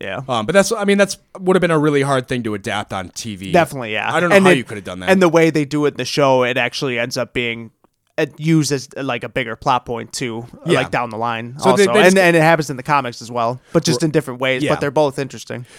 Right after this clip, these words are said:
Speaker 2: So, I mean, I don't know if I like the, the way that the head key looks as much in the show, but at the same time, it's like, you gotta adapt it somehow.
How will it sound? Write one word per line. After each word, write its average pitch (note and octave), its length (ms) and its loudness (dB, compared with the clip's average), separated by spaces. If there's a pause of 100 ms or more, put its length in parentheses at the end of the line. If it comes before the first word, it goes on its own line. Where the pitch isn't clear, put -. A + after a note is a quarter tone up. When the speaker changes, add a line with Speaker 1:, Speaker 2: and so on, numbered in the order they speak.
Speaker 2:
So, G3+ 140 4
I F#3+ 60 6
mean, F#3+ 140 0
I F#3 100 6
don't G#3 100 4
know F#3+ 140 4
if F3 100 -2
I D#3 80 4
like C3 320 -2
the, D3 140 -2
the C3+ 300 -6
way D#3 140 2
that D3+ 180 -4
the D#3 80 0
head D3 180 -2
key D#3+ 240 -2
looks D#3 480 0
as D3+ 200 -6
much D#3+ 200 -2
in E3+ 120 -2
the D#3 60 -4
show, E3 280 2
but D#3 100 -4
at C#3 60 -14
the A#2+ 80 -10
same C3+ 240 -2
time, B2 220 -4
it's G#2+ 80 -10
like, A2+ 120 -8
you B2+ 80 -6
gotta A#2+ 240 -2
adapt G#2 340 -6
it F#2 120 -14
somehow. E2 600 -10